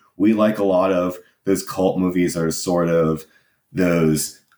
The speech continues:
vanity projects gone horribly wrong, or movies that seem to have been directed by aliens or, like,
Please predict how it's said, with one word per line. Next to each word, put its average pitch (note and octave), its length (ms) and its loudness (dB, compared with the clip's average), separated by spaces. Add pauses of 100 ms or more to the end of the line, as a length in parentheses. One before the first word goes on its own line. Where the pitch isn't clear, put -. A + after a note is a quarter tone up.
(180)
vanity F2+ 480 0
projects E2+ 540 0
gone D#2+ 200 0
horribly D#2+ 520 0
wrong, D2+ 720 0 (520)
or F2 200 -2
movies F2+ 380 2
that E2 140 0
seem F#2+ 180 0
to F2 80 0
have E2+ 80 0
been E2+ 240 0
directed D#2 400 -2
by C#2+ 220 0
aliens D#2 680 0
or, D#2 60 -2
like, C#2+ 300 -2